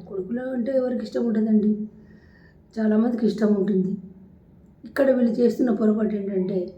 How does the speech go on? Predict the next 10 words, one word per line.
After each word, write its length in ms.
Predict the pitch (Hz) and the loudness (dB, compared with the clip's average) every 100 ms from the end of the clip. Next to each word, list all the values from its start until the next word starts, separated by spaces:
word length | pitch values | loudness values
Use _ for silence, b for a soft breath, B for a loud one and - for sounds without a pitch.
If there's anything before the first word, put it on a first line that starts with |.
| b b b b b b - | b b b b b b -10
ఆ 80 | 214 | -8
పిల్లలలో 760 | 208 233 233 302 294 254 214 185 - - - - - - - - | -4 2 2 4 4 4 4 2 -4 -10 -18 -20 -20 -20 -20 -20
ఇష్టం 300 | - 277 247 | -2 2 4
లేని 260 | 247 233 214 | 6 6 4
భార్యను 460 | 196 208 214 208 | 2 4 6 6
కానీ, 320 | 214 208 208 220 214 - | 4 0 0 0 -2 -12
ఇష్టపడని 600 | - 254 240 220 214 208 | -6 -2 2 4 6 6
భార్యను 420 | 190 190 190 196 | 6 2 0 -4
కానీ, 320 | 208 196 214 214 B B B 208 | -4 -2 -2 -4 B B B -12
ఇష్టపడని, 600 | - 240 - 226 214 | 0 0 2 2 6